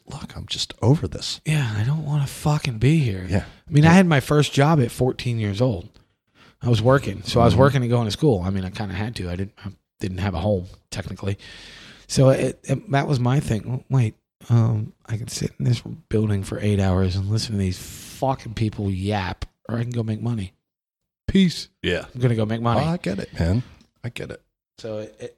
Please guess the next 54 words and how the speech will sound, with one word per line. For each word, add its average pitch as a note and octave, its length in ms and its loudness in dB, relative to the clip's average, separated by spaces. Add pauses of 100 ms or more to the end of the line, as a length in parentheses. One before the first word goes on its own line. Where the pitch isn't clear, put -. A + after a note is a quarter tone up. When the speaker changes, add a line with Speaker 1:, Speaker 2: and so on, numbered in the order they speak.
Speaker 2:
that's G#2+ 300 -8
pretty B2+ 200 0
funny, A2+ 280 -2
though, F#2 120 0
that F2 140 -6
you G2 100 2
did A2 140 -2
the G2 60 -6
Speaker 1:
A - 40 -4
Speaker 2:
same G2+ 200 -2
Speaker 1:
lot G#2+ 180 2
Speaker 2:
thing. B2+ 80 -2
Speaker 1:
of G2+ 60 0
Speaker 2:
"Oh, - 20 6
man, A#2 120 6
I'm - 0 -
Speaker 1:
generations B2 400 6
Speaker 2:
just - 40 -6
Speaker 1:
bef-, G2 140 2
a - 20 -4
lot G2+ 200 2
of E3 100 2
Speaker 2:
bored." C#3 40 -4
Speaker 1:
generations B2 520 -2
before F#2 320 -2
you F#2 260 4
and F2 140 4
me F#2 320 2
did D2 240 -8
the B1 80 -10
same D#2+ 500 -2
thing. C2 340 -10 (360)
So - 160 -6
it's F2+ 160 -4
not G#2 180 0
really D#2 280 -2
s-, - 280 -4 (240)
not A2+ 240 -2
really C#2+ 220 0
strange. D#2+ 760 0 (480)
I F#2 120 0
just E2+ 240 0
think F#2+ 160 0
that E2 220 -2 (340)
in F#2 120 -2
the E2+ 80 -2
time F#2+ 300 4
that F2+ 100 4
you E2+ 140 4
and F2 100 6
I E2+ 140 6
grew D2 340 -2
up, F2+ 300 2
is - 480 -4